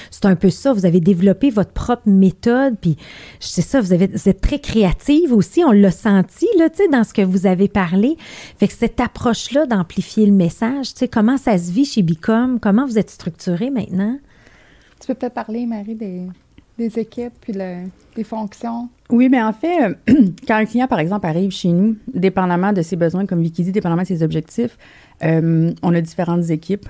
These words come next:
Speaker 3: Donc, on a des équipes vraiment en relations publiques qui sont plus spécialisées en co-, en corporatif, par exemple. On a des équipes en mode lifestyle, parce que c'est vraiment important de, de,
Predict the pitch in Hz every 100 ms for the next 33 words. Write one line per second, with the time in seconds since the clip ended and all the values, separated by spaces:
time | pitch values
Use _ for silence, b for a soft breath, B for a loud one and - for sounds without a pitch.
0 | - 170 165 160 160 160 185 175 170 165
1 | 170 175 160 151 175 160 165 175 185 -
2 | 170 185 - 165 170 160 180 170 165 156
3 | 156 156 160 160 156 139 165 - 156 156
4 | 175 180 165 160 156 151 147 175 165 156
5 | 147 147 156 165 160 151 - 185 185 165
6 | 185 175 196 208 165 202 214 196 175 165
7 | B B B 160 175 165 160 160 165 160